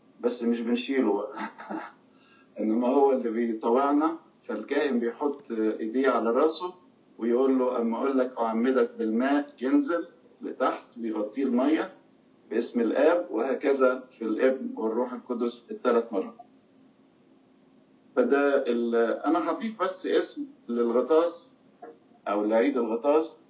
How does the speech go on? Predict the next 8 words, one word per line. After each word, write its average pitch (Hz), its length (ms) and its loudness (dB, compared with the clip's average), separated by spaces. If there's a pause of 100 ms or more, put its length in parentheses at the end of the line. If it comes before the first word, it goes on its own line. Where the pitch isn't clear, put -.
(720)
وهو 135 300 2
عيد 123 340 0
الشهادة. 135 720 0 (220)
ده 180 380 2 (260)
اسم 127 580 -2 (120)
يعني 110 520 -4 (260)
بيستنتج 147 920 -2
من 135 120 2